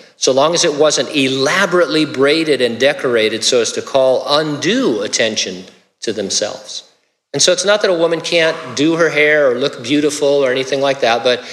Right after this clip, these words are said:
you don't want to call undue attention to yourself. You want to fit in. Verse sixteen, "If anyone seems to be contentious, we have no such custom, nor do the churches of God."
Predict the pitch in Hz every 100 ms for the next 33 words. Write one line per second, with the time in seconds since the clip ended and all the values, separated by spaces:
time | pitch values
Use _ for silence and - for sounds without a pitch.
0 | - - - 143 156 151 147 - 147 131
1 | 139 139 139 123 135 131 131 123 131 123
2 | 113 - 107 113 101 - 113 101 110 113
3 | 113 117 - 113 101 95 - - _ _
4 | _ _ _ _ _ - 147 - 156 -
5 | 180 175 147 175 202 180 160 180 170 160
6 | 151 143 135 123 170 196 226 - - -
7 | - _ _ 190 285 349 139 110 - 110
8 | - 113 - 139 185 - 139 147 151 151
9 | - 120 123 131 113 107 98 90